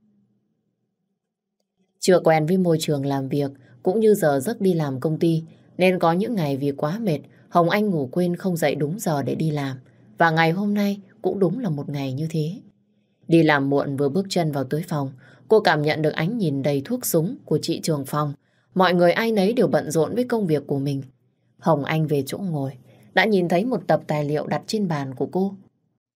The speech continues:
Cô hiểu đó là nhiệm vụ ngày hôm nay của cô. Bữa sáng còn chưa kịp ăn vì trễ giờ làm, Hồng Anh thấy bao tử réo lên những âm thanh ồn ào. Vừa bắt tay vào đọc tài liệu một chút, thì đâu đó trong phòng bắt đầu có những âm thanh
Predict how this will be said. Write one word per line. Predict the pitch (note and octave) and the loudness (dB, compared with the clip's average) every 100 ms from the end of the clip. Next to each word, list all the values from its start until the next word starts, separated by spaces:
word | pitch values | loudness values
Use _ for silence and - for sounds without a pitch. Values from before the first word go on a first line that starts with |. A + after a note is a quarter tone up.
| _ _ | _ _
Cô | - F3+ | 4 4
hiểu | E3 D#3 C3+ - - - | 6 4 0 -8 -8 2
đó | D#3 E3+ | 4 6
là | G3 | 4
nhiệm | D#3+ D3 | 2 0
vụ | D3+ D3+ | 0 0
ngày | D3 D3 | 0 -4
hôm | C#3 D#3+ D#3 | -4 -2 0
nay | D#3 | 0
của | D#3 C#3 C3 | 0 -2 0
cô. | D#3+ D#3 - _ _ - | -2 -2 -8 _ _ 2
Bữa | F#3+ | 2
sáng | G3+ E3+ G3+ | 4 0 2
còn | G3+ D3 | 0 0
chưa | C3+ F#3+ | -2 -2
kịp | D#3 | -2
ăn | - F3 F3 | -2 -4 -2
vì | E3 C#3+ | -2 -4
trễ | C3 D3+ | -4 -4
giờ | C#3+ C#3+ | -2 -2
làm, | C3+ C3+ C3 - - - | -2 -6 -8 -14 -20 -2
Hồng | F3 F3 | 2 4
Anh | G#3 G#3 | 2 2
thấy | F3 | 0
bao | G#3 A#3 G#3+ | 0 -2 -2
tử | D3 | -2
réo | C3 C#3 F3 | -2 -4 -2
lên | F#3 F3 | 0 0
những | F3 F#3 | -2 -2
âm | F#3+ | -2
thanh | F#3 E3 | -2 -6
ồn | E3 D3+ | -4 -4
ào. | C#3 C3+ C3 - - _ - | -4 -6 -8 -14 -20 _ -2
Vừa | F3 F3 | 2 4
bắt | B3+ B3 | 2 0
tay | A3 | -2
vào | G#3 G3+ | 0 0
đọc | C#3+ - | 0 -2
tài | D3 C#3+ | -4 -2
liệu | D3 - | -2 -2
một | D3 C#3 | -6 -6
chút, | G3 B3+ - _ - _ | -6 -6 -10 _ -20 _
thì | - E3 | 2 6
đâu | F3 F3+ | 6 6
đó | D#3+ D#3+ | 4 2
trong | G3 F3 | 0 -4
phòng | D#3+ C#3+ C3 | -2 -6 -4
bắt | F#3+ G3 | -4 0
đầu | D3 B2+ - _ - | -2 -2 -14 _ -6
có | D3 D3+ | 0 2
những | F#3 - | 2 -2
âm | D#3 D#3 | -2 -2
thanh | D3+ | -4